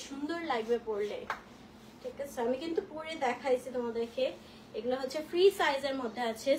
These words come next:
so যারা plus সাইজের আছো তাদের জন্য এগুলো একদম, আহ, must have, ঠিক আছে? So এটার price হচ্ছে, হ্যাঁ, আমি পরাটা আরো দুইটা color আমি দেখিয়েছি লাইভে, ফার্স্টে দেখবা। So এটার প্রাইসও পড়ছে দুই হাজার পাঁচশো টাকা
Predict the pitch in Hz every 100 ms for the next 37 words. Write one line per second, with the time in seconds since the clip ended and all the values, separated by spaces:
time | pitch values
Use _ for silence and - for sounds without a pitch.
0 | 311 277 262 262 262 269 269 302 320 -
1 | - - 277 240 240 226 202 - 285 254
2 | 262 269 269 262 247 233 233 240 269 269
3 | 262 - - - 214 220 233 240 262 262
4 | - - - 240 - - - 294 302 -
5 | 185 - - - - 302 294 349 330 330
6 | 311 302 339 320 320 339 320 311 302 294
7 | 302 285 285 240 269 302 302 269 254 262
8 | 254 240 240 - 247 240 - 269 226 202
9 | 226 226 226 - 214 170 - - - -
10 | - - - - 294 285 349 359 320 339
11 | 392 370 370 494 285 285 277 294 294 330
12 | 349 240 240 - 285 285 285 302